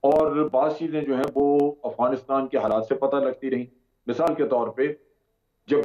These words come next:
टीटीपी यहाँ से भाग के अफगानिस्तान गई तो टीटीपी के लोग जैसे मुल्ला फजलुल्लाह वगैरह गए थे, तो वो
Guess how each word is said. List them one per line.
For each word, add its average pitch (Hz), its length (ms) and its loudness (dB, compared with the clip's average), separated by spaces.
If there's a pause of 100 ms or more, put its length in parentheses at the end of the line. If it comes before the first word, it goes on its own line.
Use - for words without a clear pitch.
टीटीपी 180 440 0
यहाँ 151 260 2
से 151 180 -2
भाग 113 200 -2
के 143 140 -2
अफगानिस्तान 127 680 -2
गई 131 280 2 (480)
तो 156 40 0
टीटीपी 156 500 0
के 156 120 2
लोग 139 280 2
जैसे 131 200 0
मुल्ला 131 240 0
फजलुल्लाह 135 340 2
वगैरह 127 280 0
गए 135 180 2
थे, 117 180 -6
तो - 640 -2 (200)
वो 185 120 6